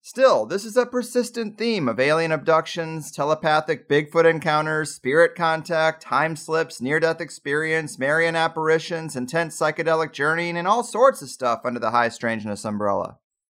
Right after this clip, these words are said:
So much of it contains the stewardship theme that I sometimes wonder if these entities and manifestations aren't produced by Gaia herself.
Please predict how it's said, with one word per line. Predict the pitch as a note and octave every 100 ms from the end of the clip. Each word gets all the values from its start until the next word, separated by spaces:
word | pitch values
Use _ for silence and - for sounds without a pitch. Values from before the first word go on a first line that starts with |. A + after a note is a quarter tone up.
| _ _
So | - - B3+
much | A3 A#3 A#3
of | D3+
it | B2+
contains | B2+ B2+ D#3 D#3+ F3 D3+
the | B2 A#2
stewardship | - D#3 F3+ E3 - F3
theme | - F3 A3 B3
that | G3+
I | G3
sometimes | G3 G#3+ B3 A#3 A3+ F#3+
wonder | D#3 G3+ G#3+
if | G#3+ G#3
these | G#3 G3+
entities | D#3 G3+ G3 G3+ G#3 G3
and | E3
manifestations | E3+ G3+ G#3 G3 - F3+ G3+ G3 D#3+
aren't | F#3+ A3
produced | F#3 F3+ A#3+ -
by | - G#3+
Gaia | F3+ F3+ A#3+ A#3
herself. | G#3 G#3+ - D#3 A#2 -